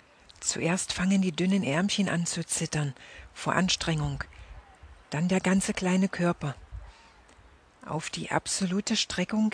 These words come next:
des Körpers Acht geben. Wiederholt, Schwung holen, Überschlag. Der Trainer ruft gelangweilt, „Nochmal bitte.“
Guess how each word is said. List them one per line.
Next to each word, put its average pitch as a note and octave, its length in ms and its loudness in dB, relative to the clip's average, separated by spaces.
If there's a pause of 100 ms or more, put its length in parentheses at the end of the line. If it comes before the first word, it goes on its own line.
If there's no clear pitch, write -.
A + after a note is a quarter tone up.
(140)
des F3 200 0
Körpers F3+ 480 0
Acht - 300 -2
geben. C#3+ 400 -4 (520)
Wiederholt, E3+ 800 0 (240)
Schwung G3 540 0
holen, G3 320 6
Überschlag. F3 720 2 (960)
Der D#3 140 0
Trainer D#3+ 340 2
ruft E3+ 320 -4
gelangweilt, F3 760 2 (460)
„Nochmal E3+ 580 4
bitte.“ D3 340 -2